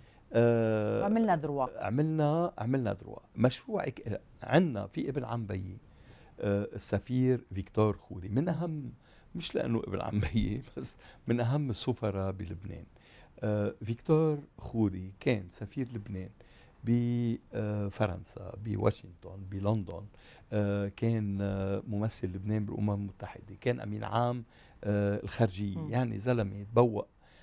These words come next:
Speaker 1: أحلى مناصب بال-، وكان رجل هيك عنده وهرة.
Speaker 2: وقدوة.
Speaker 1: ابن عمه، ابن خالته لكميل شمعون
Speaker 2: مم.
Speaker 1: كمان من جهة تانية.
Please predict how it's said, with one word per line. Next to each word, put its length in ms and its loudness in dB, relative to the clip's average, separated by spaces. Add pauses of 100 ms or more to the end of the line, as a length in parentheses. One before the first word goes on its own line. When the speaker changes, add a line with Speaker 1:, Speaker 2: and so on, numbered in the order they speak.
(240)
Speaker 1:
أحلى 280 -2
مناصب 600 0 (220)
بال-، 560 -2 (200)
وكان 420 -6 (360)
رجل 600 -2
هيك 400 -8 (480)
عنده 260 0
وهرة. 500 6
Speaker 2:
وقدوة. 600 4
Speaker 1:
ابن 240 2
عمه، 560 0 (200)
ابن 260 2
خالته 540 2
لكميل 440 0
شمعون 420 0
Speaker 2:
مم. 60 -2
Speaker 1:
كمان 380 -2
من 120 -4
جهة 280 2
تانية. 460 -6